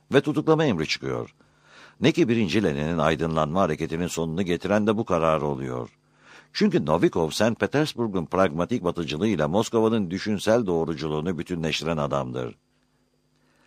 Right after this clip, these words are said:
Bu bağlamda aynı kalbi paylaşan ama gözleri aksi istikametlere bakan iki başlı kartala benzetiyorlar ki, bu kartal Rusya'nın simgesidir.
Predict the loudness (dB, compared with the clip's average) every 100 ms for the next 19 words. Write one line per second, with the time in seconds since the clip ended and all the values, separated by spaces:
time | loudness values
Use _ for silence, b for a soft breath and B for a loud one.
0 | b b b b _ 4 8 10 10 6
1 | 6 8 8 8 6 6 6 6 4 6
2 | 6 6 4 2 4 4 4 4 2 4
3 | 4 6 4 4 0 0 -2 -4 0 2
4 | 2 0 0 2 2 0 -2 0 2 2
5 | 2 2 2 2 2 2 2 0 -2 0
6 | 2 4 2 2 -2 -4 B B -2 0
7 | 4 4 6 6 6 2 0 0 2 0
8 | -2 -2 -2 -2 -4 -8 -12